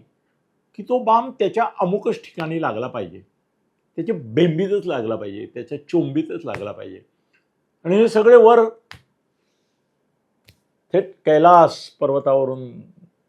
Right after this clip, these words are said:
याचे निर्णय होत होते आणि ब्रह्मा नव्हते फारसे ॲक्टिव्ह. ब्रह्मा हे काय म्हणतात,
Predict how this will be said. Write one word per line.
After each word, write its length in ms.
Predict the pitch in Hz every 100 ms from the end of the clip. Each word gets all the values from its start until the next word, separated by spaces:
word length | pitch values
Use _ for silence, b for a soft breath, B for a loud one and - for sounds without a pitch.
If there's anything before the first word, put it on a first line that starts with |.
| _
याचे 240 | 123 113 135
निर्णय 360 | 127 123 135
होत 220 | 131 123 147
होते 380 | 165 160 120 - b _ _ _ _
आणि 680 | 113 110 110 104 107 - - - _ _ -
ब्रह्मा 280 | 107 98 123
नव्हते 280 | 160 160 165
फारसे 320 | 139 117 131
ॲक्टिव्ह. 340 | 110 - 120
ब्रह्मा 320 | 104 107 120 127 123 117 110 110 95
हे 420 | 107 107 98 _ _ _ _ _ -
काय 120 | 107
म्हणतात, 260 | 101 101